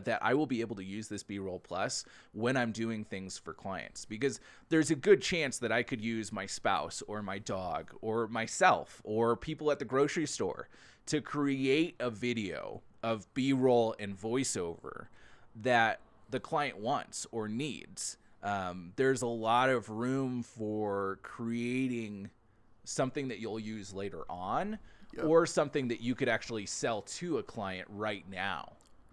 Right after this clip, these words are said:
Speaker 2: Yep. Yep. No, I think even, <sighs> so I, I have a slightly different situation 'cause, you know, me and Tess are living out in Black Forest now, and that's still relatively unfamiliar.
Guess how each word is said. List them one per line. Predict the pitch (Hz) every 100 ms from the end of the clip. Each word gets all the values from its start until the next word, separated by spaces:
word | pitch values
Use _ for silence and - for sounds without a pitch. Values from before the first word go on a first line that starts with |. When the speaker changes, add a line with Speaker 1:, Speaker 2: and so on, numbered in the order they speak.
| -
Speaker 2:
Yep. | - 127 123 - - - - -
Yep. | 123 123 - - - - -
No, | 147 147
I | 160
think | 160 190 170
even, | 139 143 135 127 117 - -
<sighs> | - - - - - - - - -
so | - 156 135 -
I, | 139 143 139 - -
I | 98 151
have | 143 135
a | 131 120 -
slightly | - 147 139 135
different | 131 127 120
situation | 135 - 127 123 - 123
'cause, | 123 127 120 -
you | 123
know, | 117
me | 117
and | 113
Tess | 110 131 -
are |
living | 113 120 120
out | 110
in | 104
Black | 110 113 -
Forest | - 113 104 -
now, | - 110
and | 90
that's | 80
still | - 120 73
relatively | 85 80 - - - 107
unfamiliar. | 107 - 92 110 90 90